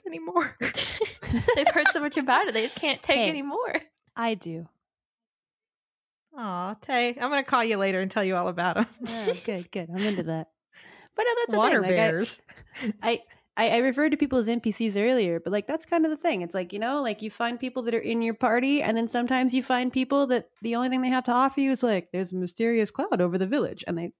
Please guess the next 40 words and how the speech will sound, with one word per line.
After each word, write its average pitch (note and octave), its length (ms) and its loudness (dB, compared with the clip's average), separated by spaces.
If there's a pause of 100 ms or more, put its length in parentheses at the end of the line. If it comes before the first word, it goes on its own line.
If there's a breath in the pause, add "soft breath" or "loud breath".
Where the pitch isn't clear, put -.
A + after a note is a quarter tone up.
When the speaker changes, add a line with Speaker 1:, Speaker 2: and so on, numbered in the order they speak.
Speaker 3:
that's, - 360 -4
that's F3+ 200 -2
all G3+ 120 0
they G3 120 2
have G3+ 140 0
to, B3 60 -6
you, D4 120 0
you, D4+ 180 0
you F4 160 4
find E4 380 2
your F#3 100 2
tribe, - 460 -2
you, D4+ 200 -4
you F#4+ 60 2
know, A3 160 2
and, B3+ 100 2
like, C4 220 0 (380 loud breath)
the B3+ 100 2
more C4+ 260 4
you're D4+ 200 4
Speaker 2:
<laughs> - 0 -
Find B3+ 240 4
Speaker 3:
into D4 100 2
the C#4 60 2
Speaker 2:
your F#4+ 60 0
Speaker 3:
things, A#3 540 4
Speaker 2:
tribe. - 220 -18 (100)
Speaker 3:
<laughs> - 160 -20
the D#4+ 60 -4
more G#4+ 160 2
you're G#4+ 160 4
into F#4 240 2
the E4+ 140 0
things D4 400 0
that, B3 100 -4
like, G#3 240 -4
super C4 380 -4
excite A#3 340 0
you, D4 260 2 (400)
the A#3+ 100 -4